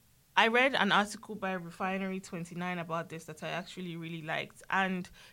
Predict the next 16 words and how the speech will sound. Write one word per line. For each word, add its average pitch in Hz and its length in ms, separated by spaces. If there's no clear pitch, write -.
basically, 254 640
according 233 400
to 190 240
the 175 80
article 190 380
by 170 100
Refinery 175 500
Twenty-nine, 247 580
the 214 40
backstory 202 800
is 185 200
that 175 340
a 202 80
group 226 240
of 190 100
celebrities 190 840